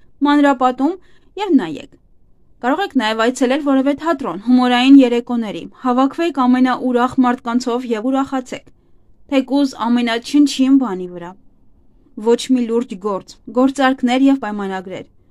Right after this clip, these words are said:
ոչ մի պարտավորություն, ոչ մի փոխհրաձգություն կամ կրակոցներ։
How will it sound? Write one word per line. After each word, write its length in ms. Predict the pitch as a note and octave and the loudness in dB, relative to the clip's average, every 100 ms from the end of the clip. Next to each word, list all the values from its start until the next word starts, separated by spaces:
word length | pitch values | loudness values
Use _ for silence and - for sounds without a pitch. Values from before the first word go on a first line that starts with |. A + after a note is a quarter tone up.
| _ | _
ոչ 160 | D#4 F4+ | -8 -4
մի 160 | D4 C4+ | 0 0
պարտավորություն, 800 | A#3 A#3 G#3 F#3+ F#3 F#3+ - - - _ _ _ - - | 0 -6 -8 -10 -10 -14 -18 -18 -20 _ _ _ -18 -12
ոչ 280 | G#3+ A3 A3 | -2 -2 2
մի 160 | B3+ | 2
փոխհրաձգություն 1040 | A#3+ C#4 C4+ B3+ A#3 G#3+ A#3+ C4 C4+ F#4+ G4 | 2 2 2 2 0 0 -2 -2 -2 -4 -4
կամ 220 | G3 G#3+ A3 | -4 -6 -8
կրակոցներ։ 760 | F3 E3 E3 E3 - - - | -10 -12 -14 -16 -16 -14 -16